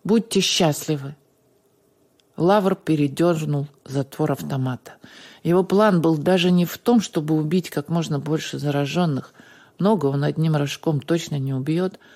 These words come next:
а вероятность того, что у него будет возможность перезарядиться, нулевая. Нет, он надеялся, что его мёртвое тело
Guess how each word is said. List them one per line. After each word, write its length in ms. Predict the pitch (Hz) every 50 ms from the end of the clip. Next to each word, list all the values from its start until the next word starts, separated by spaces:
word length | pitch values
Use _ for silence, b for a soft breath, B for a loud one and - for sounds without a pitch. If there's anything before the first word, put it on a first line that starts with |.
| B B B B B
а 140 | - 147 147
вероятность 580 | 160 165 170 175 180 175 - 165 147 - -
того, 240 | - 170 170 175 165
что 200 | 139 - - 147
у 40 | 139
него 240 | 147 151 151 156 147
будет 320 | 135 147 143 139 131 -
возможность 600 | - 151 147 151 156 151 147 101 135 127 123 -
перезарядиться, 920 | - 143 139 139 131 139 143 135 143 131 135 135 143 - - - - 139
нулевая. 680 | 135 139 139 127 131 135 135 151 160 175 180 170 160 - b b b b b b b b b b b b b b b b b b _
Нет, 600 | - 160 165 170 165 156 160 160 - - - _ b b b b b b b b b b _
он 180 | - 165 175 170
надеялся, 800 | 156 156 143 143 165 180 196 180 147 147 - - - 160 151 b b b b b b b b _
что 180 | - - 160
его 220 | 160 165 160 165 160
мёртвое 540 | 156 160 156 151 143 - - 147 147 139
тело 420 | 143 - - - 185 180 160 -